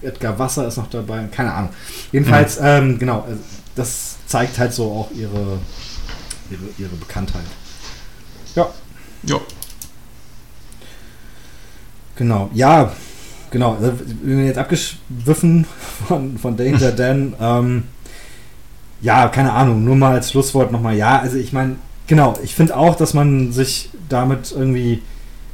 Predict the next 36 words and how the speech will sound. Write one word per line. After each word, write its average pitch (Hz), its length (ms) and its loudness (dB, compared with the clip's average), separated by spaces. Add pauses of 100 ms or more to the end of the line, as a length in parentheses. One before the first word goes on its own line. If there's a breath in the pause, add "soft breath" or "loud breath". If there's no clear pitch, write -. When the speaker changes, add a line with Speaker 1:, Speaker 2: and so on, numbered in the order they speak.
(160)
Speaker 1:
natürlich 180 300 6
ist 185 80 -2
das 139 100 4
mega 165 320 8
provokant 147 680 0
und 131 200 -2
ich, 117 120 -6
und, 131 220 -8
äh, 160 40 -10 (280)
ich 113 160 -6
unterstütze 120 420 -2
natürlich 139 280 -2
auch 143 100 2
nicht 143 220 0
diese 127 160 -2
Militanz, 127 720 -2
die 147 80 -2
man 135 180 -2
dir, 127 380 -2 (1700 loud breath)
ähm, 127 400 0 (500)
die 131 60 -2
man 127 160 0
natürlich 127 320 2
nicht 123 160 2
wörtlich 135 320 2
nehmen 131 420 2 (180)
sollte, 123 420 0
aber 110 340 0
ich - 80 -4
bin 135 160 0
zum 135 120 2
Beispiel 131 360 2
halt 131 140 2
auch 131 260 0
immer 131 160 0
jemand, 127 400 0